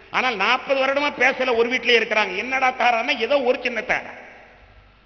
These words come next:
ஹஜ்ரத் உமர் ரலியல்லாஹு தஆலா அவர்கள் சொல்வார்கள், "என்னுடைய தகப்பனார் என்னிடத்திலே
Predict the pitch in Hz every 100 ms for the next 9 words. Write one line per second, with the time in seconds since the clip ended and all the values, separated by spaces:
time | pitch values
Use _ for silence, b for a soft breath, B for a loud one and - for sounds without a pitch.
0 | _ _ _ _ _ - 147 180 170 160
1 | 202 175 170 165 151 151 156 139 147 -
2 | 139 170 143 127 139 - - - - -
3 | - - _ _ _ _ _ _ _ _
4 | _ - 143 139 131 185 175 180 170 160
5 | 151 147 147 135 117